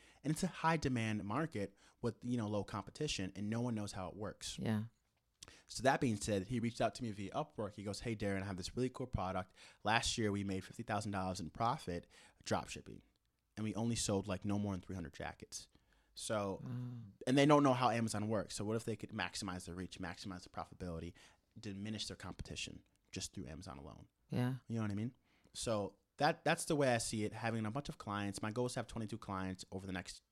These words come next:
Speaker 1: year, um, by this time in twenty eighteen. Um, at
Speaker 2: And so
Speaker 1: twenty-two
Speaker 2: you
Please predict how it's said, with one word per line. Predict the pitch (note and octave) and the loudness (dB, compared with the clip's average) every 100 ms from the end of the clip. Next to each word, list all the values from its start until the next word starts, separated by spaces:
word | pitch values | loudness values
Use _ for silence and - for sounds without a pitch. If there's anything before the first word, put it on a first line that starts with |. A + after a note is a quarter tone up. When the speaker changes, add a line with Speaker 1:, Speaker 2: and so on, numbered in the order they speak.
| - C#2 | -18 -10
Speaker 1:
year, | F#2+ F#2 F2+ F#2 _ _ _ _ | -6 -2 -2 -6 _ _ _ _
um, | E2+ F2 F2 - - | -10 -8 -10 -10 -4
by | F#2 | -4
this | F#2 | -4
time | - E2+ D#2+ | -6 -6 -8
in | |
twenty | - D#2+ C#2+ | -10 -10 -10
eighteen. | - E2+ - G#2+ _ _ _ _ - | -12 -14 -14 -16 _ _ _ _ -12
Um, | F2 E2 D2+ C2+ - - | -8 -6 -6 -10 -12 -4
at | - | 2
Speaker 2:
And | E3+ | 4
so | D3 | 4
Speaker 1:
twenty-two | F3+ - - - - | 2 0 -12 -20 -4
Speaker 2:
you | E3+ G#3+ G#3+ | 6 8 8